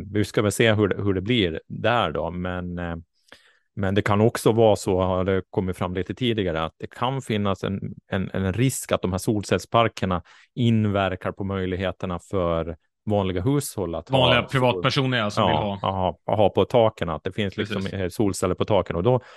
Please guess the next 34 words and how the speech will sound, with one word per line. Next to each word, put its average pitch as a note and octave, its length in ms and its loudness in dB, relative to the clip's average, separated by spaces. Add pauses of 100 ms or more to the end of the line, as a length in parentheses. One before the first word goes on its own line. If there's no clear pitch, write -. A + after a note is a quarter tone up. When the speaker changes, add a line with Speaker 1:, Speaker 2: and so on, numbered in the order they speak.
(180)
Speaker 1:
då A2+ 120 4
har E3+ 80 8
det C#3+ 100 8
varit A2+ 220 6
en G2+ 80 2
sån G2 100 -6
där F2 220 -2 (260)
diskussion G2+ 600 -2
ute F#2 200 -2
i - 20 -2
det G2 60 0
åländska F#2 420 -2
samhället, F#2 480 0
att - 120 -4
är G#2+ 40 -4
det F#2+ 100 -4
inte F#2 180 -12
bättre B2 600 0
att F2 120 -2
vi G2 100 -4
sätter G2 300 -6
solceller F#2+ 640 -4
på F#2+ 220 -2
taken A#2+ 640 0
än F2 160 -6
att E2 140 -10
vi F#2 180 -6
använder F2 500 -2
åkermark F#2+ 800 -2
och E2+ 160 -8 (480)
ängsmark F#2 640 -2
för - 240 -6
det, - 160 -6
solceller? - 720 0